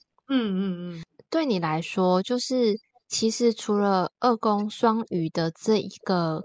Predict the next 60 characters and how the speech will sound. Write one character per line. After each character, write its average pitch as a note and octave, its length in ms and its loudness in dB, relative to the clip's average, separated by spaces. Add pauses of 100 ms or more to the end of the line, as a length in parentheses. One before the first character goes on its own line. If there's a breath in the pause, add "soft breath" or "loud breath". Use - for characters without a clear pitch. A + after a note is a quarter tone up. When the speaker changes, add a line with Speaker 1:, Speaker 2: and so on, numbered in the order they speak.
Speaker 2:
共 A3+ 220 2
享 E3+ 220 -4
的 D3+ 100 -8
态 G3 240 -2
度 F#3+ 200 2
以 - 140 -6
外， F3+ 180 0 (560 loud breath)
Speaker 1:
对。 G3+ 120 -6
Speaker 2:
也 G#3 100 2
会 D#4 180 2
有 F#3+ 140 4
个 F3 140 0
节 F3+ 260 0
制 A#3+ 220 4
的 E3+ 160 2
拉 E3 280 2
力 E3 200 -2
啦， - 120 -2 (400)
就 - 80 -12
是 C4+ 240 2 (320)
你 C4+ 100 0
也 A3+ 120 6
会 A3+ 420 4 (840)
有 G#3 220 2
所 G#3+ 200 4
节 E3+ 280 0
制， G#3 180 0
Speaker 1:
哦。 - 20 6
Speaker 2:
因 A3 160 -2
为 A#3 220 2
金 G#3+ 260 0
星 G3+ 300 -2
是 G3 380 -2 (100)
摩 E3 200 -4
羯 D#3+ 280 -4
座 E3+ 260 -2
的 - 140 -6
这 - 140 -8
个 D#3+ 160 -8
部 E3 240 -4
分， - 220 -6
Speaker 1:
是， - 40 -6
是。 - 460 -20
Speaker 2:
那 C4+ 100 0
摩 B3 220 2
羯 G#3 180 2
座 A3+ 160 2
土 F3+ 220 -4
星 G3+ 240 -2
的 F#3 280 0
力 G3 120 2
量， F#3+ 220 2
它 G3 120 -2
也 F3+ 120 0
会 F#3+ 140 0
做 F#3+ 200 -2
出 F#3 160 -6
平 D#3 300 -8
衡， E3+ 140 -2
Speaker 1:
是。 G#3 100 -8